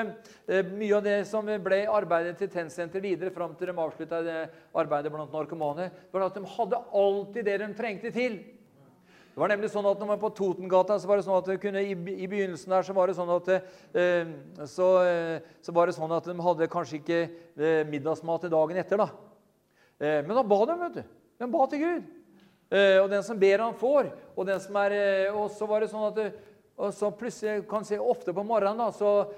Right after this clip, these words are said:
dro jo folk til, til Økerntorvet, for der var det sånn grønnsakstorvet, og solgte frukt og grønnsaker og sånn. Og da var det sånn at, eh, stadig vekk så var det sånn at det var en, en eller annen sånn en, eh, oppkjø-, sånn en, eh, sånn en handelsmann, eller sånn, sånn en, en sånn fruktoppkjøper da,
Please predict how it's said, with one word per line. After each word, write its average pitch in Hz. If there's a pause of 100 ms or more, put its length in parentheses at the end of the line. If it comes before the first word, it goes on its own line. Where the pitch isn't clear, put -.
(200)
dro 180
jo 208
folk 185
til, 190
til 208 (160)
Økerntorvet, 165
for 180
der 180
var 170
det 165
sånn 170
grønnsakstorvet, 139
og 151
solgte 151
frukt 139
og 151
grønnsaker 123
og 120
sånn. 131 (580)
Og 196
da 233
var 226
det 202
sånn 208
at, 208
eh, 220 (260)
stadig 226
vekk 233
så 233
var 233
det 220
sånn 220
at 214
det 214
var 202
en, 202
en 208
eller 202
annen 190
sånn 190
en, 185
eh, 180
oppkjø-, 175
sånn 165
en, 165
eh, 165 (300)
sånn 170
en 160
handelsmann, 151
eller 147
sånn, 143
sånn 135
en, 135 (340)
en 147
sånn 139
fruktoppkjøper 131
da, 127